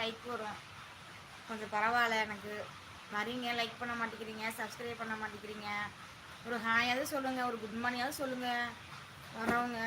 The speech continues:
எல்லாம் சாப்பிட்டீங்களா? சாப்பிட்டீங்களா எல்லாரும்? வாங்க, வாங்க. நான் ஒரு கடையில வியாபாரம் பண்ற மாதிரி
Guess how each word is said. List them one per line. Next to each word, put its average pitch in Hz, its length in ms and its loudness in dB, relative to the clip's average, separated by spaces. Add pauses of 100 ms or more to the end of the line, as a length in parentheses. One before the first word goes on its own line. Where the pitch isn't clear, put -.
(640)
எல்லாம் 247 240 -2
சாப்பிட்டீங்களா? 240 600 2 (3250)
சாப்பிட்டீங்களா 254 600 0
எல்லாரும்? 220 460 -4 (2000)
வாங்க, 240 240 0 (160)
வாங்க. 233 240 0 (2500)
நான் 214 240 2
ஒரு 202 100 0 (140)
கடையில 262 360 4
வியாபாரம் 269 400 10
பண்ற 226 260 2
மாதிரி 269 140 4